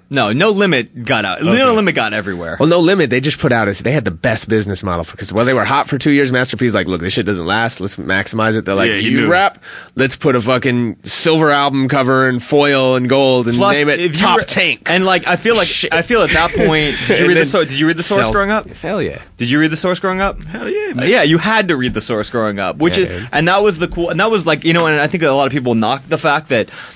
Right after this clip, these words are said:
Speaker 1: all right, well, maybe The Source didn't cover Southern hip hop as well as it should have, but at the same time, like, I, that was, they were a very reliable guide to what was good.
Speaker 3: They were the guide. There wasn't the internet.
Speaker 1: Right? Like, if you, if it was four <laughs> mics or above, that was all I could afford.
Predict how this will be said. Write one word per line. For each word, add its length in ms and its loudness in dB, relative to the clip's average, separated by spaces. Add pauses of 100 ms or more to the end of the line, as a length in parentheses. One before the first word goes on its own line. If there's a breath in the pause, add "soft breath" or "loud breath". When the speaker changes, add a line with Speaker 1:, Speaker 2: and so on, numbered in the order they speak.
(140 loud breath)
Speaker 1:
all 140 0
right, 160 2
well, 200 0
maybe 200 -2
The 100 -4
Source 220 -4
didn't 180 -6
cover 160 -6
Southern 320 -6
hip 160 -10
hop 180 -4
as 120 -8
well 140 -4
as 100 -6
it 80 -10
should 180 -8
have, 220 -6 (100)
but 220 0 (220 loud breath)
at 100 -2
the 80 2
same 240 -2
time, 280 0
like, 240 -2 (540 loud breath)
I, 280 0
that 160 0
was, 180 -2
they 160 0
were 220 2
a 40 0
very 360 0
reliable 640 -2
guide 280 -2
to 60 -4
what 160 -4
was 140 -8
good. 180 -2
Speaker 3:
They 80 0
were 160 2
the 140 0
guide. 340 0
There 100 0
wasn't 280 0
the 120 0
internet. 320 0
Speaker 1:
Right? 220 0
Like, 160 0
if 100 -2
you, 160 2
if 140 2
it 40 0
was 120 0
four 220 2
<laughs> 0 -
mics 280 2
or 60 4
above, 300 2
that 60 4
was 100 2
all 160 2
I 60 0
could 120 -4
afford. 300 -8